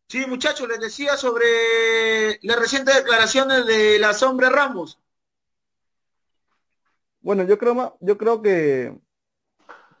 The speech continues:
Speaker 2: se, se, se habla más del gol de Farfán por lo mi-, por lo, por lo que es Farfán, por lo que representa la selección, por lo, por lo que representó, por la tra-,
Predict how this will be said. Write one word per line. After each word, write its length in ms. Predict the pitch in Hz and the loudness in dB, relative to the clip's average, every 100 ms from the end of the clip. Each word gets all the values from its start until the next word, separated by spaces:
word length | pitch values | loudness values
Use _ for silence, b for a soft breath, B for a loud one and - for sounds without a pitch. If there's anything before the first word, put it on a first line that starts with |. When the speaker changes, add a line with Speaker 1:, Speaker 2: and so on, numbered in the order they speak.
| - | -4
Speaker 2:
se, 320 | 151 147 143 | 0 2 2
se, 580 | 143 151 139 135 131 123 - | 0 0 0 -2 -6 -12 -6
se 120 | 156 | 0
habla 200 | 185 202 | 2 2
más 200 | 202 196 175 _ _ _ _ | 0 -4 -8 _ _ _ _
del 320 | 147 156 151 | -2 0 0
gol 180 | 147 185 | 0 0
de 80 | 202 | 0
Farfán 340 | 175 190 196 | -2 -2 -4
por 120 | 180 | -2
lo 100 | 151 | -2
mi-, 180 | 165 202 | 0 -2
por 300 | - 160 147 | -4 -6 -2
lo, 500 | 147 143 139 135 127 156 | -2 0 -2 -4 -6 -4
por 100 | 151 | -4
lo 120 | 151 | -2
que 80 | 196 | -2
es 40 | |
Farfán, 480 | 170 147 202 151 117 - _ _ - | -4 0 0 0 -8 -20 _ _ -8
por 100 | 147 | -6
lo 80 | |
que 80 | 135 | -4
representa 460 | 147 147 147 190 175 | -4 -4 -6 -6 -6
la 60 | |
selección, 500 | 151 139 180 185 175 | -6 -6 -2 0 0
por 100 | 147 | -2
lo, 300 | 143 143 135 | -4 -4 -6
por 160 | 143 143 | -8 -6
lo 120 | 143 | -4
que 40 | 135 | -6
representó, 600 | 131 135 139 170 175 147 | -8 -8 -4 2 2 2
por 120 | 151 | -2
la 120 | 143 | -2
tra-, 240 | 139 139 | -2 -6